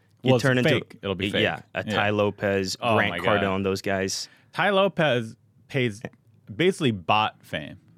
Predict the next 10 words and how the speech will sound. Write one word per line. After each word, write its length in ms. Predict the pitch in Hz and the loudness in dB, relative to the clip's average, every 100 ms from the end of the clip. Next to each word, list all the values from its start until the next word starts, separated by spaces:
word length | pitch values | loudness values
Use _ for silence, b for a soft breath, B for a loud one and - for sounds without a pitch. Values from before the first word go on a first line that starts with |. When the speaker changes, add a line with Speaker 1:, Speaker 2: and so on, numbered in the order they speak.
| _ _ - | _ _ 0
Speaker 1:
Yeah. 220 | 147 151 - - | 0 0 -6 -4
Speaker 2:
'Cause 240 | 117 98 | -2 -2
he 400 | 107 98 92 87 - | -2 -2 -2 -6 -12
spent 460 | - - 104 - | -8 -4 -4 -6
millions 380 | 101 110 104 95 | -2 0 0 -2
of 80 | 92 | -2
dollars 380 | 92 90 87 85 | 0 0 0 -2
on 180 | 85 85 | -6 -6
social 320 | 98 - 90 | -8 -6 -6
media 500 | 82 82 82 80 | -6 -4 -4 -4